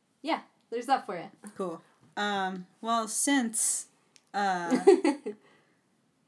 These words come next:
Speaker 2: uh, you haven't listened to Tyler, the Creator,
Speaker 1: Okay.
Speaker 2: you're gonna listen to Tyler, the Creator.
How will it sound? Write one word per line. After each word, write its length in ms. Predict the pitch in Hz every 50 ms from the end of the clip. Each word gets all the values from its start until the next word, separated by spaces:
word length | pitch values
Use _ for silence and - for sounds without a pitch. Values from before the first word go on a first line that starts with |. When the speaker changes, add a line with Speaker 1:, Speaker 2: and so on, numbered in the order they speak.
| _ _ _ _ _ _ _ _ _ _ _ _ -
Speaker 2:
uh, 580 | - 208 190 180 170 156 147 147 139 151 156 - - -
you 140 | - 175 196 185
haven't 200 | 180 170 175 175
listened 280 | 175 170 - 175 175 180
to 40 |
Tyler, 220 | - 170 170 170 170
the 100 | 175 175
Creator, 580 | - - 170 156 151 - 160 - - 175 180 _ _ _ _ _ -
Speaker 1:
Okay. 280 | 302 330 - 226 180 220 220
Speaker 2:
you're 140 | 190 202 190
gonna 260 | 202 190 185 180 175
listen 300 | 170 170 165 - - -
to 80 | -
Tyler, 340 | - - - 117 123 147 147
the 120 | 131 - -
Creator. 540 | - - 104 85 80 - - - - -